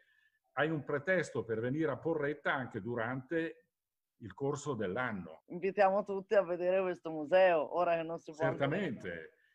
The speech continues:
Speaker 1: Tra l'altro c'è l'ingresso gratuito, quindi,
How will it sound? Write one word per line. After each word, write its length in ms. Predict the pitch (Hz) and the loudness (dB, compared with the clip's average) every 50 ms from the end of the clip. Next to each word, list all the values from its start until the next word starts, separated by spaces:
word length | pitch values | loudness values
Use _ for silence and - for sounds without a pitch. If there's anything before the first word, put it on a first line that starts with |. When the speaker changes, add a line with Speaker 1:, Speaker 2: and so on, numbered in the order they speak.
| _ _ | _ _
Speaker 1:
Tra 160 | - 120 143 | -2 0 2
l'altro 360 | 156 175 190 202 185 160 147 | 4 4 2 2 2 0 0
c'è 180 | 135 - 151 135 | 2 2 2 2
l'ingresso 500 | 135 135 131 135 147 147 131 - - 131 | 2 2 0 2 0 0 0 0 -2 -2
gratuito, 680 | 117 131 135 127 131 151 156 160 151 131 - 131 117 | -2 0 -2 -2 -2 -2 0 2 0 0 0 -2 -2
quindi, 520 | - 127 123 120 117 107 107 110 107 104 | -2 -2 -4 -2 -2 -2 -2 -2 -2 -2